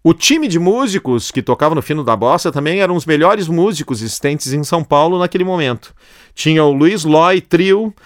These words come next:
o Zimbo Trio e a orquestra da Record, mais tarde o regional do Caçulinha. Mas os melhores momentos aconteciam mesmo quando a Elis, ah, entrava de Zimbo Trio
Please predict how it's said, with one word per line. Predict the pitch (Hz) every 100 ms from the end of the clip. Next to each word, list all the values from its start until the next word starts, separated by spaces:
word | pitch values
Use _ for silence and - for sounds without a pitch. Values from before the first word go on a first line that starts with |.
| -
o | 139
Zimbo | 123 190 226 202
Trio | 160 170 190 175
e | 175
a |
orquestra | 175 170 190 214
da | 175 190
Record, | 175 214 - 190 180 - - _ _
mais | 127 131 -
tarde | 156 170 175 190
o |
regional | 160 175 170 156 160 156
do | 160 _ _
Caçulinha. | - 220 - 214 185 170 139 85 - _ _ _ - -
Mas | 135 175 202
os | 196 196
melhores | 226 214 196 226 233
momentos | 214 175 180 190
aconteciam | 185 175 160 185 170
mesmo | 139 147 156
quando | 151 160 165
a | 160
Elis, | 156 127 127 156 160 - - _ _ _ -
ah, | 123 131 131 127 139
entrava | 135 139 143 151 151 151 143 - _
de | 113 104 139 156 - 110
Zimbo | 110 151 170 156
Trio | - 135 143 160